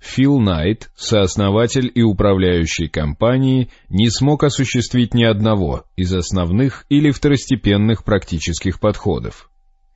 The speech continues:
Nike всегда отдавала приоритет результативности и не пеклась о моде. Она также делала ставку на молодых качков. Но успех начал сбоить,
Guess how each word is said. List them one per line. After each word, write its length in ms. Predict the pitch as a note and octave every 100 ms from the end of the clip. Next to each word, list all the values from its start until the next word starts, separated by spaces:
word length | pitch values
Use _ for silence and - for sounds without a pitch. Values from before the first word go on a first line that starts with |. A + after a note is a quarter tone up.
| _ _ _ _
Nike 540 | - A#2 D3+ C#3 F2+ D#2+
всегда 460 | - G2+ A2 C#3+
отдавала 500 | C3+ B2 B2+ C3 B2+
приоритет 640 | G#2+ A#2+ A#2 A#2 - A#2+ A2+
результативности 1200 | A#2 A#2 G#2 A#2+ A2+ C#3 F#2+ C#2 - - A#1+ -
и 100 | A2
не 120 | G#2
пеклась 520 | G2 G2+ - F#2+ F2 G2+
о 60 |
моде. 420 | G2+ G#2+ D2 C2+ - _ _ _ -
Она 300 | - G2 C#3+
также 280 | D3 B2+ C3+
делала 440 | B2+ C3+ B2+ B2
ставку 560 | A#2 - A#2 A#2 - D3
на 100 | C#3
молодых 480 | G#2+ F#2+ F2+ F#2+ -
качков. 600 | G#2 G2 - F2 - - _ _ _ _ -
Но 240 | F2 G#2
успех 480 | A2 G2+ - D3+ -
начал 320 | A2 A2+ A#2+
сбоить, 640 | G#2 F2+ G#2+ F#2+ C2 -